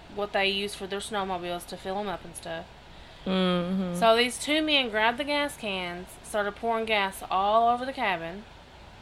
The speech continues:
Speaker 1: They ordered these girls to start packing up all the stuff that they took of their families.
Speaker 2: Oh, pack up all your Christmas
Speaker 1: Ta-,
Speaker 2: presents
Speaker 1: crap,
Speaker 2: and stuff
Speaker 1: yeah,
Speaker 2: we want.
Speaker 1: that,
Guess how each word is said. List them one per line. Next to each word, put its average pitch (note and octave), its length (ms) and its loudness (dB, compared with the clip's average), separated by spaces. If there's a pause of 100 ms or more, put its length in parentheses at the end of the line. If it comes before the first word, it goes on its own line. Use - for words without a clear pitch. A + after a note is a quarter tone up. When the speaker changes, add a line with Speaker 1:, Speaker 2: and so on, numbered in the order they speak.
(680)
Speaker 1:
They G3+ 180 4
ordered A#3 380 0
these A#3+ 220 -2
girls F#3+ 480 -2
to G3+ 80 -10
start F#3+ 300 0
packing G#3 420 0
up F#3 260 -2
all F#3 220 4
the A3 120 -2
stuff G3+ 380 -2
that G3 120 -8
they D3+ 140 -2
took D3+ 320 -8 (1400)
of F#3 200 2
their G3 440 8 (160)
families. B3 360 6
Speaker 2:
Oh, G#3+ 160 12
pack B3+ 320 10
up C4+ 160 6
all B3 180 12
your G#3+ 200 6
Christmas A#3 480 4
Speaker 1:
Ta-, - 60 -10
Speaker 2:
presents F3 480 8
Speaker 1:
crap, C#4+ 160 10
Speaker 2:
and - 60 10
stuff G#3+ 180 8
Speaker 1:
yeah, B3+ 260 10
Speaker 2:
we A3+ 60 8
want. E3 220 8
Speaker 1:
that, A3 180 8